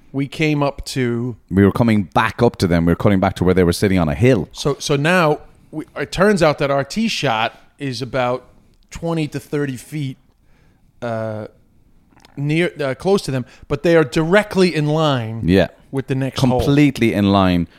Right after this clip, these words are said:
Speaker 2: From the tee shot to the flag, they're sitting right in the middle.
Speaker 1: But I am oblivious to them holding on to any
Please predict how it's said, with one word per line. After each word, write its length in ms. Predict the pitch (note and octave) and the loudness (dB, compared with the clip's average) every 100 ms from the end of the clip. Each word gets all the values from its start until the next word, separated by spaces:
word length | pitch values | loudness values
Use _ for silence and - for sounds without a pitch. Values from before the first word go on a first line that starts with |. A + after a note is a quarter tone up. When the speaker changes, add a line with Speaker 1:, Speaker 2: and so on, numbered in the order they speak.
| - | -4
Speaker 2:
From 120 | F#2+ | 0
the 60 | G2+ | 2
tee 280 | - G#3 F#3+ | 4 4 4
shot 360 | F3 E3 D3 - - | 4 4 2 -4 -6
to 100 | - | 0
the 120 | E3+ F3 | 2 2
flag, 480 | C#3 A#2 G#2+ G2 - | 2 2 2 0 2
they're 160 | F#2+ | 2
sitting 460 | E2 - B2 A#2 G#2 | 2 2 4 4 4
right 220 | F#2+ G2+ | 4 4
in 100 | F#2 | 4
the 60 | F2+ | 2
middle. 280 | E2+ C#2+ - _ _ | 2 0 -6 _ _
Speaker 1:
But 520 | C3 G3+ E3 C3+ - _ - | 2 4 4 -2 -12 _ -6
I 140 | D3+ | -2
am 200 | E3+ D#3+ | 0 -2
oblivious 800 | D3 A#2 D3+ E3+ D3 A#2 - - - _ - | -4 -8 0 2 2 -4 -10 -16 -20 _ -10
to 100 | C#3+ | -6
them 400 | C3 C3+ B2+ B2+ - - | -2 -2 -2 -6 -12 -12
holding 460 | - F3 E3+ D#3+ | -2 2 2 0
on 180 | D3 C#3 | -2 -2
to 160 | B2+ D3+ | -4 -4
any 380 | D3+ C#3+ C3+ | -2 0 -2